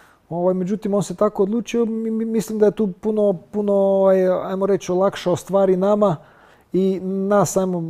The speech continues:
reći, onako gurnuo u prvi plan i, i, ovaj, i na kraju, po-, kad se pogleda sad,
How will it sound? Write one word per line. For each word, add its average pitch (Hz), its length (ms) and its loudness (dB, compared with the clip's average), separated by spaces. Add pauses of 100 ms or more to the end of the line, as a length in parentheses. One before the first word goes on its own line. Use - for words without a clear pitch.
(220)
reći, 180 260 0
onako 180 260 -2
gurnuo 165 340 2
u 143 40 2
prvi 165 340 0
plan 170 440 -4
i, 160 180 -6
i, 165 360 -4
ovaj, 160 340 0
i 160 120 -2
na 160 100 -4
kraju, 185 240 -2 (380)
po-, 156 280 -6
kad 156 160 -4
se 147 80 -4
pogleda 175 400 0
sad, 180 260 0